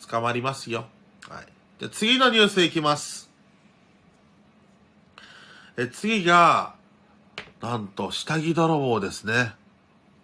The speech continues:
こんな変態が現れたそうです。著名人。知ってる人いるかな？ライブドアニュースさんから、発覚。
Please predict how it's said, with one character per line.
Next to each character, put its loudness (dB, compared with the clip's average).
こ 0
ん -4
な 2
変 -2
態 4
が 4
現 4
れ 2
た -4
そ -6
う -8
で -10
す。 -16
著 0
名 4
人。 -10
知 -14
っ -18
て 0
る 4
人 0
い 4
る -2
か 0
な？ 2
ラ 6
イ 4
ブ 0
ド 4
ア 6
ニ 0
ュ 4
ー 4
ス -8
さ 2
ん -4
か 0
ら、 2
発 2
覚。 -2